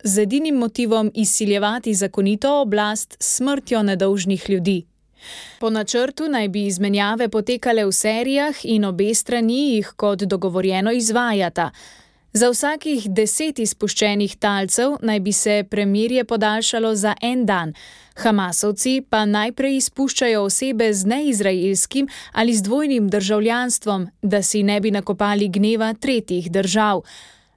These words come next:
A vedeti moramo, da je razmerje števila izpuščenih približno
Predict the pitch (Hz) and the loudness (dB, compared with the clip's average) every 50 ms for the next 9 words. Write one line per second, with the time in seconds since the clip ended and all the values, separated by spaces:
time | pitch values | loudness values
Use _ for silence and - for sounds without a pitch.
0 | _ - 226 214 190 208 208 185 214 214 277 277 269 285 285 254 208 190 175 165 | _ -2 0 2 2 2 0 0 0 0 0 0 0 0 0 0 0 -2 -2 -4
1 | 170 165 165 170 190 196 196 196 190 190 190 180 185 202 208 226 240 254 254 240 | -4 -4 -2 0 0 2 2 2 2 0 0 0 0 0 0 2 0 0 -2 -2
2 | - 262 240 220 247 247 240 226 233 208 - - - 233 - - - 233 226 233 | -2 -2 -2 0 0 2 2 2 0 0 -2 -4 -4 -4 -2 -2 0 0 0 0
3 | 240 254 247 - - 240 226 190 214 240 240 220 214 226 226 226 | 0 -2 -4 -4 -2 -2 0 2 2 0 2 2 0 0 0 -2